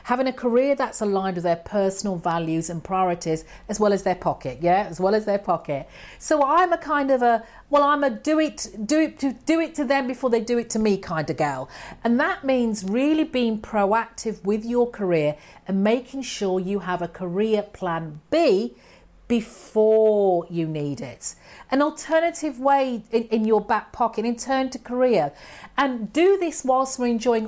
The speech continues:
all the trappings, the salary and benefits afforded to us while we're in our corporate roles in our forties and fifties.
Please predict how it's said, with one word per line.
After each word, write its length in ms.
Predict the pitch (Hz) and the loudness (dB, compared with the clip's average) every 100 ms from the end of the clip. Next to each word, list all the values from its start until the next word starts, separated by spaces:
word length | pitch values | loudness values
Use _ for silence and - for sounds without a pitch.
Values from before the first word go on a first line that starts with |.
| 220 | 0
all 160 | 226 | 0
the 80 | 214 | 0
trappings, 800 | 208 - 285 285 294 285 277 269 | -4 -2 -2 0 -2 -2 -2 -4
the 100 | - | -4
salary 640 | - - 247 262 262 262 | -2 0 0 2 0 0
and 160 | 247 208 | 0 2
benefits 680 | 233 254 254 254 240 - - - - - | 0 0 -2 0 -2 -4 -12 -16 -20 -8
afforded 500 | 247 - 320 349 359 | -8 -2 2 4 2
to 160 | - 190 | 0 0
us 220 | 185 - | 0 0
while 240 | 214 240 | 2 2
we're 80 | 254 | 0
in 80 | 254 | -2
our 120 | 254 | -4
corporate 460 | 254 262 254 262 254 | -6 -4 -4 0 0
roles 400 | 311 370 320 214 | 2 2 0 -2
in 80 | 190 | -4
our 140 | 165 | -4
forties 640 | - 196 185 185 208 214 - - - | -2 0 0 0 -2 -2 -6 -20 -6
and 160 | 254 | -6
fifties. 720 | 247 349 339 - 160 - - | 0 0 -2 -4 -6 -4 -8